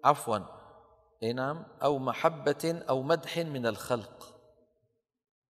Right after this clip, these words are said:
أو معنى من المعاني سوى التقرب إلى الله تعالى". هذا الكلام سهل، قراءته سهلة،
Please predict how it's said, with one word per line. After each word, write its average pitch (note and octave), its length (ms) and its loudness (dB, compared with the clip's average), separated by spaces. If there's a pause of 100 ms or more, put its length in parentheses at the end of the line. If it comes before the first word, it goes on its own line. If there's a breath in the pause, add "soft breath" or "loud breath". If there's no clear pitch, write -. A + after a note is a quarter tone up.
(160)
أو G3 160 8
معنى A3 420 4
من F#3+ 220 0
المعاني G#3+ 920 2 (320)
سوى G#3 340 6
التقرب F3 680 0
إلى C#3 300 -4
الله B2 320 -6
تعالى". F#2 420 -10 (280 soft breath)
هذا G#3 200 0
الكلام E3 380 -4
سهل، A#2 420 -4 (840)
قراءته C#3 460 0
سهلة، A#2 480 -8